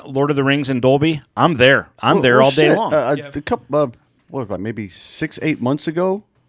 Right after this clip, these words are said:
Speaker 2: we went to go see The Matrix
Speaker 1: Mm-hmm.
Speaker 2: at Dolby in Oldsmar.
Speaker 1: Yeah.
Speaker 2: I took my son. And I,
Speaker 3: Why?
Speaker 2: um, th-,
Speaker 1: Hey.
Speaker 2: I did say The Matrix, right?
Speaker 1: Russo brothers have already stated, "Hey,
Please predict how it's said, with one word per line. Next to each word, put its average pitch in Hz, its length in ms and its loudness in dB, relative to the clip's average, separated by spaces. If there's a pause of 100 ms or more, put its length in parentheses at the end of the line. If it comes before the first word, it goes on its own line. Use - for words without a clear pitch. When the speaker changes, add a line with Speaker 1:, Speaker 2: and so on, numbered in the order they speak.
(140)
Speaker 2:
we 139 100 0
went 143 220 2
to 147 100 0
go 139 160 2
see 139 320 0
The 127 160 -2
Matrix - 580 -2 (220)
Speaker 1:
Mm-hmm. 156 340 -8
Speaker 2:
at 117 100 0
Dolby 123 380 0
in - 100 -10
Oldsmar. 104 540 -4
Speaker 1:
Yeah. 226 160 0 (100)
Speaker 2:
I 107 80 -4
took - 160 -8
my 120 100 -6
son. 117 280 -8
And 92 120 -6
I, - 60 -8
Speaker 3:
Why? 185 280 -10 (960)
Speaker 2:
um, - 280 -20 (220)
th-, 90 120 -10
Speaker 1:
Hey. 143 240 -4
Speaker 2:
I 107 100 -6
did 120 200 -4
say 117 160 0
The 104 80 -4
Matrix, 104 400 -6
right? 92 140 -10
Speaker 1:
Russo 143 300 2
brothers 147 300 2
have 127 100 -4
already 147 200 2
stated, 151 420 -4
"Hey, 127 300 0